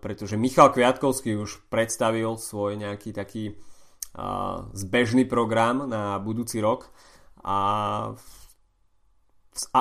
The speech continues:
v ambíciách rozhodne nehodla polavovať. A minulý, tento rok si už vlastne pripísal svoj prvý monument na Milane San Reme, pripísal si takisto víťazstvo na Strade Bianche,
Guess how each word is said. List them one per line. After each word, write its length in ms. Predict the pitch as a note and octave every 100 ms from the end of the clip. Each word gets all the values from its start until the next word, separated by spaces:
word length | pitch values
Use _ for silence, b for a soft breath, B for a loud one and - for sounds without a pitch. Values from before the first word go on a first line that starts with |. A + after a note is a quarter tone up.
| -
v 60 | -
ambíciách 720 | C#3+ D#3+ D3+ B2 A#2 A2+ A2
rozhodne 800 | A2+ A2+ B2 A#2+ A#2 A2+ A2 G2 F#2+
nehodla 420 | G#2+ A2 A#2 A2+
polavovať. 640 | G#2 G2+ G2 G2 G#2 B2 - - -
A 400 | G2+ G#2 G#2 G#2
minulý, 600 | G#2 A2 G#2 G#2 G#2 - -
tento 280 | A2 A2+
rok 320 | A2 G#2+ G#2+ -
si 160 | -
už 120 | G2+
vlastne 280 | G2+ G#2 -
pripísal 480 | A2+ G#2+ G2 G#2 G2+
svoj 320 | - G#2+ G2+ b b b -
prvý 240 | C3 C3+
monument 480 | C3 B2+ C3 C3+ C3+ B2
na 240 | A2 G#2+
Milane 360 | A2 A2 A2 A2
San 200 | A#2 G#2+
Reme, 400 | A2+ C3 C#3+ C#3+
pripísal 440 | G#2+ G#2 G#2 G#2 G#2
si 80 |
takisto 320 | G#2+ G#2 - G#2
víťazstvo 400 | G2+ G2+ - G#2+
na 120 | G2
Strade 360 | - A2 A2
Bianche, 560 | A#2 A2+ A2 A#2+ A#2+